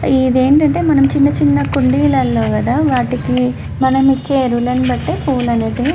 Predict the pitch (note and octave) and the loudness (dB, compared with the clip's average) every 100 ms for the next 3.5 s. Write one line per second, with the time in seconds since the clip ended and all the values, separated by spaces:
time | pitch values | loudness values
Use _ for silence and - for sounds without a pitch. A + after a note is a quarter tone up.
0 | D#4+ A#3 A3 B3 A#3+ A#3 A3 - A3+ A3 | 0 0 -2 -2 0 0 -2 -2 -2 0
1 | D4 D#4 B3+ A#3 A3+ B3 - A3+ A3 A3 | 0 0 0 0 0 -2 -2 -2 -2 -4
2 | A3+ A#3 A3+ A3 G#3+ G#3+ G#3 A#3 G4+ - | -6 -4 -4 -2 -4 -4 -2 -2 -2 -2
3 | B3 A#3+ A#3+ A3+ | -2 0 0 0